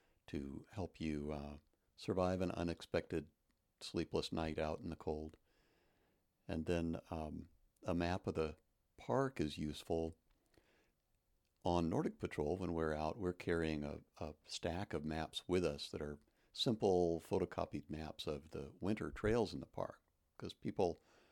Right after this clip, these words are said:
are familiar with the summer trails sometimes, but the winter trails follow different routes. There are some routes up there that are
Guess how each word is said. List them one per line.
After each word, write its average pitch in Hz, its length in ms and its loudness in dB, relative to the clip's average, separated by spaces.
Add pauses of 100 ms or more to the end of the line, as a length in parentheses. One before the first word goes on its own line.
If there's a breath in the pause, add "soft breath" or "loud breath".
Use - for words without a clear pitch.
(340 soft breath)
are 120 180 6
familiar 82 420 4
with 80 140 -2
the - 100 -6
summer 82 260 0
trails 82 360 2
sometimes, 85 500 -2
but - 300 -4 (160)
the 90 100 0
winter 85 220 -2
trails 76 360 -2 (400)
follow 78 280 2
different - 340 -8
routes. 85 460 -8 (800)
There 80 240 -2
are 76 100 -4
some 110 300 2
routes 80 320 2
up 80 140 -2
there 78 260 0
that 78 180 -4
are 71 300 -8